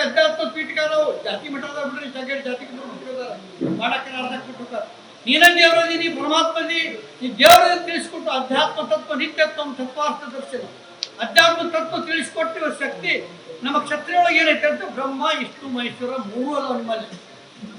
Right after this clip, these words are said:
ನೀವು ಜನರಿಗೆ ಆಶೀರ್ವಾದ ಮಾ-, ರುದ್ರ, ಆದ್ರೆ ಬ್ರಹ್ಮ, ವಿಷ್ಣು ಕೊಟ್ಟಿಲ್ಲ.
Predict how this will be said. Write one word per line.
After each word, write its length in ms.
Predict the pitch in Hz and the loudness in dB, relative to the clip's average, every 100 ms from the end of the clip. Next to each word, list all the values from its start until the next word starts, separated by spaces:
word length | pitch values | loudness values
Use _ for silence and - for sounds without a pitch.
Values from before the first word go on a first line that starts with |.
| - | -6
ನೀವು 480 | 240 277 311 370 - | -2 2 4 4 4
ಜನರಿಗೆ 360 | 294 311 339 320 | 0 0 2 4
ಆಶೀರ್ವಾದ 420 | 302 - 330 320 311 | 4 2 2 4 2
ಮಾ-, 120 | - - - - - - - | -4 -8 -14 -14 -18 -20 -12
ರುದ್ರ, 260 | 240 254 262 - - - - - - - | -10 -4 -4 -4 -10 -20 -20 -20 -18 -6
ಆದ್ರೆ 180 | 240 240 | -4 -4
ಬ್ರಹ್ಮ, 280 | 233 269 269 294 - 262 | -4 -6 -6 -4 -4 -6
ವಿಷ್ಣು 280 | 208 277 | -10 -12
ಕೊಟ್ಟಿಲ್ಲ. 340 | 247 233 226 | -10 -10 -8